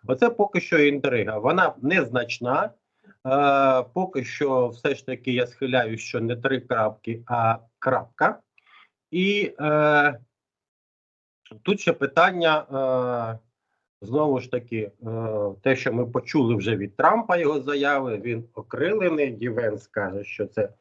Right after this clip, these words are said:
саме, е, на-, най-, найбільш таке, е, успішне повернення в Білий дім. Е, ну і така тверда перемога, я так зрозумів з повідомлень змі, що навіть, е, в штабі Трампа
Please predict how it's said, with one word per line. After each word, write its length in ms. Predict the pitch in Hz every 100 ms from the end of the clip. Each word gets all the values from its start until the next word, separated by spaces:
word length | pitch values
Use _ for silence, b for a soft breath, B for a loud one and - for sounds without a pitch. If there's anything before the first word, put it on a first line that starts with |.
| B B B B B - 107
саме, 540 | - 151 143 135 127 131
е, 280 | 127 123 123
на-, 320 | 131 123 123 127
най-, 180 | 143
найбільш 760 | 135 151 117 143 170 117 - - _ -
таке, 500 | 131 131 139 131 123
е, 420 | 120 117 113 110
успішне 880 | 110 151 - 180 180 - 131 127 123 -
повернення 920 | 160 131 156 151 135 120 120 117 117 110
в 120 | 104
Білий 460 | 107 143 120 117 113
дім. 440 | 113 226 285 269 - B B B B B B 120
Е, 720 | 127 131 123 123 120 117 110 117 -
ну 160 | 165
і 100 | 156
така 320 | 113 135 139 131
тверда 420 | 131 139 135 139
перемога, 680 | - 131 135 165 226 170
я 120 | 151 123
так 180 | 123
зрозумів 500 | 107 127 110 139 139
з 40 | 131
повідомлень 580 | 127 120 120 131 120 110
змі, 340 | 101 131 180
що 180 | - 117
навіть, 380 | 127 117 120 123
е, 360 | 120 113 113
в 60 | 104
штабі 380 | - 127 117 120
Трампа 560 | 117 131 160 131 131